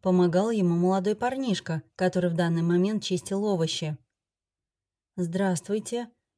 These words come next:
вежливо поприветствовала поваров, робко замерев в проходе. «Здравствуйте», хитро улыбнулся мужчина и жестом пригласил меня войти. «Вы, должно быть, та самая знаменитая Сая Лана? Я Пит,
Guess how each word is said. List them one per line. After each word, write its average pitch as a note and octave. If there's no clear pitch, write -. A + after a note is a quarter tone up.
вежливо F3
поприветствовала F3+
поваров, F#3
робко F#3
замерев F#3+
в -
проходе. E3
«Здравствуйте», G#3+
хитро F3+
улыбнулся F3+
мужчина F#3
и A#3+
жестом G#3
пригласил F#3
меня F3+
войти. F#3+
«Вы, F3+
должно F#3+
быть, F#3+
та G3+
самая G3
знаменитая G3
Сая G3
Лана? G#3
Я F#3+
Пит, F#3+